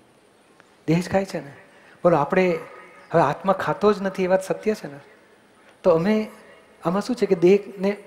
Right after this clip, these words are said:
ઉપવાસ કરાવી, કરાવીને આત્મા તરફ જવું એક રસ્તો છે. અને અમે ઓળખી ગયા કે દેહ ખાનારો છે અને આત્મા નથી ખાનારો, તો નથી ખાનારો તે જ હું છું,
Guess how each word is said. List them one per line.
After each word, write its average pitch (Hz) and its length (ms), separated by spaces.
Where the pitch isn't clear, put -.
ઉપવાસ 202 400
કરાવી, 190 340
કરાવીને 190 420
આત્મા 170 300
તરફ 196 220
જવું 190 320
એક 202 140
રસ્તો 156 340
છે. 156 140
અને 165 120
અમે 190 340
ઓળખી 262 240
ગયા 160 380
કે 185 80
દેહ 185 340
ખાનારો 214 380
છે 156 240
અને 170 160
આત્મા 180 380
નથી 180 220
ખાનારો, 170 340
તો 160 120
નથી 160 240
ખાનારો 214 360
તે 294 260
જ 214 60
હું 196 160
છું, 165 260